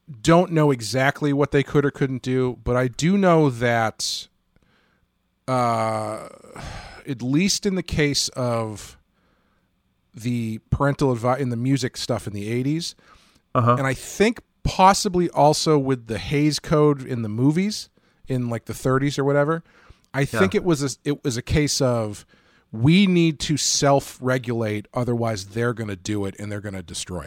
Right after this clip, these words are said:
Speaker 1: us." So,
Speaker 2: Okay.
Speaker 1: um,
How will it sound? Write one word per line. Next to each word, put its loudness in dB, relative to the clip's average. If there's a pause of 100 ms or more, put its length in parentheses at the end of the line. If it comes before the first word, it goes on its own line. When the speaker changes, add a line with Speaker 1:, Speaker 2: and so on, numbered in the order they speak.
Speaker 1:
us." -18 (540)
So, 2
Speaker 2:
Okay. 0 (500)
Speaker 1:
um, 0